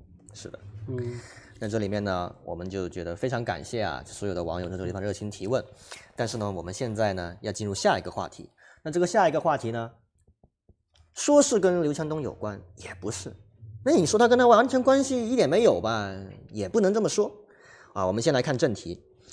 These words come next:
Speaker 1: 那个十二月十六日啊，那个史玉柱，也是中国的一，另外一名著名的企业家，他发微博表示，我们可以把那个图片调出来。下飞机到了傲慢的美国，在美期间我的纪律：一、不喝酒；二、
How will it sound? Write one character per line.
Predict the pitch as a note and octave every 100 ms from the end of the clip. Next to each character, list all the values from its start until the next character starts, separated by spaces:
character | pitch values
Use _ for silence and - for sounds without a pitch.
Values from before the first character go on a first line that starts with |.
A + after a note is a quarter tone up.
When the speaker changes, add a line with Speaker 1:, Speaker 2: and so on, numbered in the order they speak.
| - - _
Speaker 1:
那 | F#3+
个 | G3+ F#3+ F3+ F3 E3
十 | -
二 | A3+ A#3
月 | G#3+
十 | - D#3+
六 | A3 C4+ E3+
日 | D3+
啊， | B2 - - - - - - -
那 | C3
个 | A#2+ G#2+ F#2+ F#2
史 | - - C3
玉 | F#3+
柱， | C4+ - - -
也 | A2 E2+
是 | - G2
中 | A2+ G#2+
国 | G2+
的 | G2+
一， | G#2 G#2+
另 | C#3 A#2+
外 | A2+
一 | G2+
名 | G2 G2
著 | C3
名 | G#2+
的 | F#2+
企 | F2 -
业 | F#2+
家， | A#2+ D#3 - - -
他 | - A2+
发 | G#2 A2+
微 | A2
博 | G#2+
表 | G#2 E2+
示， | D#2+ A2
我 |
们 | F2+
可 | F2+
以 | G2
把 | E2+
那 |
个 | F#2
图 | F2+ F#2
片 | G#2
调 | F#2 G2
出 | -
来。 | D#2+ - - - - - _ _ _ -
下 | - A#3
飞 | A3 A#3
机 | A3 A#3
到 | A#3+ G#3
了 | E3
傲 | A3 G3
慢 | F3 D3
的 | B2
美 | A2+ G2
国， | F#2 A2+ D3
在 | G#3+ F#3 B2
美 | G#2+ E2+
期 | - F3
间 | F3 F3
我 | A#2+
的 | G#2+
纪 | - E3+
律： | B2 G2+
一、 | A3 C4
不 | C4 A3
喝 | A#3
酒； | A3+ C3 -
二、 | F#3